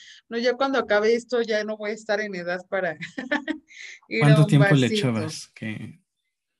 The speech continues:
Speaker 2: Híjole, es que al
Speaker 1: Pensé que
Speaker 2: principio
Speaker 1: es
Speaker 2: fue, híjole, pues, tres semanas, un mes, ¿no?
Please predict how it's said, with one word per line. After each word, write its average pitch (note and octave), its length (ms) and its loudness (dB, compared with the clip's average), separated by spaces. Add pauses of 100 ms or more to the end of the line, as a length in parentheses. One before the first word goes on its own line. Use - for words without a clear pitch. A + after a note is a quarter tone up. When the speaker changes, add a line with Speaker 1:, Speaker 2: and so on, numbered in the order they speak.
(140)
Speaker 2:
Híjole, B2 300 0
es F3 80 2
que D3+ 100 4
al D3+ 40 4
Speaker 1:
Pensé A#2+ 120 2
que - 0 -
Speaker 2:
principio C3 320 2
Speaker 1:
es - 20 0
Speaker 2:
fue, C#3 300 0
híjole, D3 360 0
pues, C#3+ 320 -8
tres F3 220 0
semanas, C3+ 560 0
un B2+ 180 0
mes, G#2+ 320 -6
¿no? D3+ 160 -12